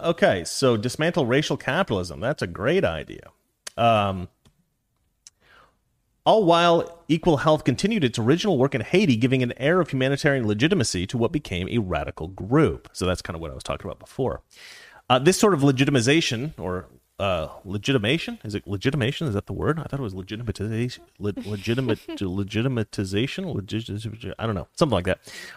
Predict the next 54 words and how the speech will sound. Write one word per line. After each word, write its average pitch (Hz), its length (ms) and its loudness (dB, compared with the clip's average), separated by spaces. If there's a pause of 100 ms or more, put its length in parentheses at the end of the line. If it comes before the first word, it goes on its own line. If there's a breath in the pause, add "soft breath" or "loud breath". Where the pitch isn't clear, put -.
(120)
Uh, 135 160 6
gives 135 220 2
activists 165 360 4
a 135 40 2
foothold 131 500 4
to 123 60 -10
further 180 320 2
burnish 139 380 2
their 107 140 0
credentials. 143 720 -2
Morse 107 300 2
went 107 140 6
on 117 220 2 (600 loud breath)
to 131 140 2
a 107 60 6
Robert 135 440 4
Wood 131 180 4
Johnson 127 420 2
Foundation 127 500 2
fellowship 185 540 4
that 110 100 0
sent 139 140 2
her 123 60 6
to 117 60 4
Washington, 123 380 4
D 117 100 4
C 160 180 2
to 147 80 6
work 127 180 4
on 120 100 0
health 156 340 2
equity 147 320 4
priorities 131 840 2 (260)
with 110 160 -6
the 107 60 0
House 131 220 2
and 95 180 -6
Ways 131 320 4
and 107 140 -2
Means 180 260 2
Committee. 87 300 -2
By 98 140 2
the 101 100 2
time 165 220 2
she 131 300 4 (360 loud breath)
became 123 280 4
New 123 100 6
York's 139 260 4
chief - 240 0
medical 135 300 4
officer, 113 280 2
she - 120 0
had 117 80 2
experience 143 540 0